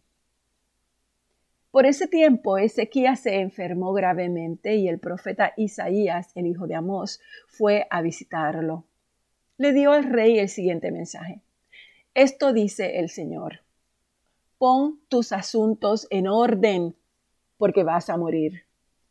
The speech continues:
No te recuperarás de esta enfermedad". Cuando Ezequías oyó el mensaje, volvió, eh, su rostro hacia la pared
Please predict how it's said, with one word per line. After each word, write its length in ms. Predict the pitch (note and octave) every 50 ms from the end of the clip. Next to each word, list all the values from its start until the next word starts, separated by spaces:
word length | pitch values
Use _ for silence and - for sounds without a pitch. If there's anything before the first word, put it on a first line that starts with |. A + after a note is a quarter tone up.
| _ _ _ _ _ - - _
No 260 | - A3+ A#3+ B3 B3+
te 120 | B3+ C#4+ D#4
recuperarás 1040 | D4+ D#4+ D4 D4 - C4 - - B3+ A3+ G#3+ G3 F#3 F#3+ G3+ A3+ B3 C#4+ C4 G#3 G3
de 160 | G#3 F3+ F3+
esta 220 | G3+ - - F#3+
enfermedad". 600 | F#3+ G3 - G3 E3 E3 E3 D3+ D3 - - - _ _ _ _ _ _ _ _ _ _ _ _ _ _ _ _ _ _ _ _ _ - - _
Cuando 320 | - C#4+ C#4 C4 C4 B3 A#3
Ezequías 760 | B3 B3+ - C#4 A#3 - - E4 F4 F4 B3 A#3 A#3 -
oyó 280 | A#3+ A3 G#3+ A3 A3 A3
el 120 | A3+ A3+
mensaje, 680 | A3 G3+ F3+ G3 G#3 - - B3+ C#4+ D4+ B3 A#3 G3+ F3
volvió, 680 | F#3+ F#3 F#3 G3 G3 G#3 G#3+ A3 A3+ A#3 A#3+ B3 - -
eh, 140 | G3 - -
su 220 | - - A3 G3+
rostro 580 | G#3 G#3 G#3+ A3 A#3 G#3+ - - G3 F3 D#3+ D#3+
hacia 260 | E3+ E3 - D#3+ D#3
la 160 | E3+ E3 -
pared 380 | - D#3+ E3 G3+ A3 B3 C4+